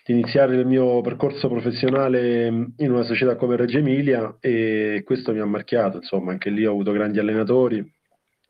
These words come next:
una piazza alla quale sono molto legato, dove ho ancora tantissimi amici e torno sempre volentieri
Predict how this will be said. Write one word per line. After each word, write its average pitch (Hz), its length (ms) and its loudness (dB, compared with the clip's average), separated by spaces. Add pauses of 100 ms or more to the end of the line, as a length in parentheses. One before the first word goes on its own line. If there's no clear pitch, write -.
(160)
una 113 180 2
piazza 113 720 0
alla 107 180 0
quale 117 240 0
sono 107 180 -4
molto 123 400 0
legato, 113 680 0 (100)
dove 107 400 -6
ho 107 40 -2
ancora 113 280 0
tantissimi 110 460 -2
amici 117 260 0
e 101 60 0
torno 113 240 0
sempre 110 300 0
volentieri 120 760 2